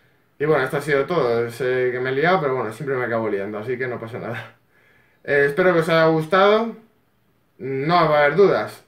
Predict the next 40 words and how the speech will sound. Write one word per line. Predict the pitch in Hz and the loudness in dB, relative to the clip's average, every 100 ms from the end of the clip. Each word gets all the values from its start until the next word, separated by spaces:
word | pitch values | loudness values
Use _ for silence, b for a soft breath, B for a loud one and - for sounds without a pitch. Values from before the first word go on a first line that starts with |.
| _ | _
Si | - 160 | -12 -6
tenéis | 139 156 156 | -2 -2 0
alguna | 151 156 | 0 -2
opinión | 147 151 147 | -2 -4 -4
distinta, | 143 143 170 156 123 | -4 -4 -4 -2 -2
oye, | 131 127 | 0 -2
yo | 123 | -2
la | 135 | -2
respeto, | 131 131 143 120 110 | -2 -4 -4 -4 -4
la | 107 | -6
escribís, | - 123 160 165 | -6 -4 -4 -4
la | 131 139 | -4 -2
leo | 160 185 - | 0 0 -2
y | 131 127 | -2 0
lo | 123 120 | -2 -4
conversamos | 123 120 117 135 160 175 170 - | -6 -6 -6 -6 -6 -8 -10 -14
y | 113 120 | -10 -8
todos | 120 139 135 | -4 -4 -4
están | 135 123 | -6 -6
amigos. | 113 101 95 - b b b b - | -4 -6 -6 -14 b b b b -6
Pero | 139 131 | -2 0
yo | 131 170 | 0 2
creo | 190 | 2
que | 180 | 0
esta | 175 175 | 0 0
es | 160 | 2
la | 151 143 | 2 2
opinión | 139 143 156 165 156 | 2 0 0 -2 -2
más | 156 156 | 0 0
realista. | 139 143 185 - | 0 2 0 0
Hay | 139 | -2
que | 143 | -2
ser | 151 | -4
realista, | 143 156 196 202 202 | -2 0 0 2 0
hay | |
que | 165 | 0
saber | 165 156 156 | -2 -2 -2
de | 156 | -2
dónde | 156 151 | -2 -2
partes | 180 196 196 226 | 0 0 0 -4